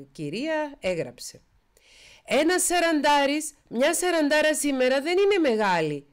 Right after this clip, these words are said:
Ούτε έχουν κόρες και γιους είκοσι τριών και είκοσι τεσσάρων χρονών όπως εσείς, που ενδεχομένως είστε και εξαίρεση του κανόνα».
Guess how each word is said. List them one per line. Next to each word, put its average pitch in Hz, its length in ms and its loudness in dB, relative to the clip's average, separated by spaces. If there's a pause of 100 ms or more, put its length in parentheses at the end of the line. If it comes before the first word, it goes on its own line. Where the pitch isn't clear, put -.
(280)
Ούτε 415 340 0
έχουν 339 260 -2
κόρες 254 520 2
και 233 140 -2
γιους 233 360 -2
είκοσι 208 280 -4
τριών 226 260 2
και - 80 -10
είκοσι 196 200 -4
τεσσάρων 220 440 -2
χρονών 208 300 -2
όπως 196 260 -4
εσείς, 196 480 -4 (340)
που 226 100 0
ενδεχομένως 208 720 -2
είστε 214 220 -6
και 196 120 -6
εξαίρεση 202 560 0
του 196 100 -10
κανόνα». 262 800 0